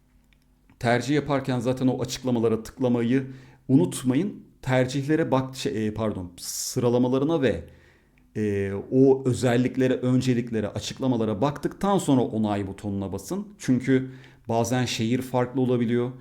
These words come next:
dil farklı olabiliyor. Bazı üniversiteler var hani artık böyle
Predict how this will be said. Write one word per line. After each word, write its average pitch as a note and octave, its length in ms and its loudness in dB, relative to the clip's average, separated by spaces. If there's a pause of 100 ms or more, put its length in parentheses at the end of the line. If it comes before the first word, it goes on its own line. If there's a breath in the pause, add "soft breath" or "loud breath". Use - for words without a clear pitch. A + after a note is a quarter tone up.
(400 loud breath)
dil C3 220 6
farklı C3 420 2
olabiliyor. B2+ 560 2 (460 loud breath)
Bazı C3 400 2
üniversiteler C#3+ 640 2
var A#2+ 180 2
hani A2 120 2
artık G2 360 -6
böyle G#2 280 -2